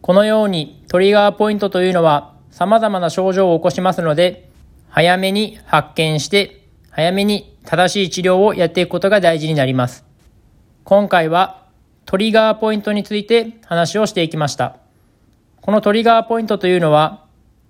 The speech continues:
ドクターの中でも知っている方と知らない方がいます。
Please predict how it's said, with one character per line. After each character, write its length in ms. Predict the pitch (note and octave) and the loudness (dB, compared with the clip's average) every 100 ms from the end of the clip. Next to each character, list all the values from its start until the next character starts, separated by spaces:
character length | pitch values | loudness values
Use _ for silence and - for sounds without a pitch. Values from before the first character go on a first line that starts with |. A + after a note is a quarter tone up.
| _ _ D3 | _ _ -2
ド 160 | F3+ | -2
ク 100 | G3 | -2
タ 180 | - G#3+ | 0 0
ー 40 | F3+ | 0
の 80 | |
中 240 | E3 E3 E3+ | -2 0 0
で 100 | C#3 | 0
も 280 | C#3+ D3+ _ _ _ _ - | -2 -4 _ _ _ _ -12
知 200 | - E3+ | -8 -8
っ 60 | |
て 240 | E3 A3 G#3+ | 0 2 2
い 40 | |
る 100 | G#3+ | 2
方 240 | G#3+ A3 | 0 0
と 360 | G#3 F#3 - - _ _ _ | 0 -2 -2 -14 _ _ _
知 180 | - F3+ | -2 0
ら 120 | G3 | 0
な 100 | G3 | -2
い 60 | |
方 240 | G3 F#3+ G#3 | -2 0 2
が 100 | A3+ | 2
い 60 | |
ま 160 | E3 C#3+ | 0 -6
す。 160 | - | -8